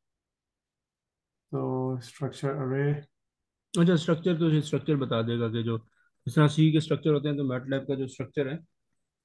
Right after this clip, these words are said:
Speaker 2: एक मिनट, मेरा जब तक MATLAB on हो जाए ना, मैं उस पर अटेम्प्ट करता हूँ, फिर then we will continue with the lecture। तो
Speaker 1: ओके, एक second, audio device सेट।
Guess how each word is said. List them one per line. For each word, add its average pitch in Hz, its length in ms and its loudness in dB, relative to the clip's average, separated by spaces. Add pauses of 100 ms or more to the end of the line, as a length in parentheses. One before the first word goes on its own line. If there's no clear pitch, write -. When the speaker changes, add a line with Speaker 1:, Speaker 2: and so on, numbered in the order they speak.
(1200)
Speaker 2:
एक 143 320 0
मिनट, 135 180 2
मेरा 156 220 10
जब 156 100 6
तक 165 160 2
MATLAB 147 400 4
on 151 160 4
हो 156 60 4
जाए 156 120 4
ना, 165 100 4
मैं 151 100 4
उस 147 140 -2
पर 151 100 2
अटेम्प्ट 151 260 0
करता 147 240 -2
हूँ, 156 100 -2
फिर 151 140 0
then 147 200 0 (120)
we 131 100 -4
will 127 160 -6
continue 131 360 -2
with 120 120 -2
the 117 100 0
lecture। 165 280 -2 (600)
तो 135 360 4 (340)
Speaker 1:
ओके, 208 200 0 (2000)
एक 143 440 0
second, 131 320 -12
audio 135 320 -8
device 139 720 -12
सेट। 135 420 -12